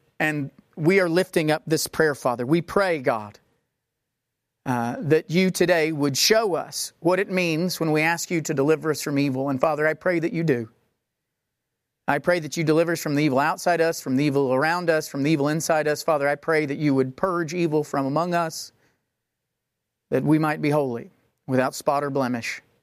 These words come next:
or any such thing. Wash us with the water of your word today, just as you promise you will do, through your Son Christ.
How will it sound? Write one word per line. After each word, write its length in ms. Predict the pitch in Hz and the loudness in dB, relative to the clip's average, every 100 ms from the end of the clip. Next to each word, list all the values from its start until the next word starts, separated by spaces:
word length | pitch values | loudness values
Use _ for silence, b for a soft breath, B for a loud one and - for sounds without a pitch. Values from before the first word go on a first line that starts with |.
| _ _ _ | _ _ _
or 80 | 139 | -2
any 140 | 131 135 | 0 0
such 340 | - 143 - | -2 -4 -4
thing. 280 | 123 107 104 _ _ _ _ _ - | -8 -8 -12 _ _ _ _ _ -4
Wash 320 | 143 160 - | 0 0 0
us 240 | 170 - | -4 -4
with 80 | 156 | -4
the 80 | 147 | 0
water 260 | 143 151 156 | 2 2 0
of 80 | |
your 120 | 147 156 | 0 0
word 260 | 151 156 | 2 0
today, 320 | 160 135 107 - _ _ _ _ - | -2 -2 -4 -10 _ _ _ _ -6
just 140 | 135 - | -4 -2
as 140 | 127 | -2
you 40 | |
promise 420 | 131 147 135 135 139 | -2 -2 -2 -4 -4
you 80 | 139 | -2
will 80 | |
do, 200 | 151 107 101 _ _ _ _ _ _ _ _ - | -2 -6 -10 _ _ _ _ _ _ _ _ -2
through 100 | 127 | 0
your 100 | 131 | 0
Son 240 | 139 139 | -2 -4
Christ. 440 | 135 107 107 - | -6 -10 -10 -20